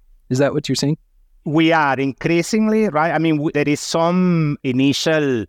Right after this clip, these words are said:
Speaker 2: momentum and perceptions that, that we have to clear. Again, going back to the comment that the marketplace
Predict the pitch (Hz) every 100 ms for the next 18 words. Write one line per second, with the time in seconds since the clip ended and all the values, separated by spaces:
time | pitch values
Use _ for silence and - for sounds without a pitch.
0 | - 127 131 131 127 135 143 143 170 175
1 | 143 123 - 117 - 127 - 147 151 -
2 | 127 - 123 117 113 113 - 139 - 131
3 | 135 147 - _ _ _ _ _ - 156
4 | 160 151 147 160 185 175 - 180 156 160
5 | 151 139 131 - _ _ - 131 139 160
6 | 180 - - 147 135 123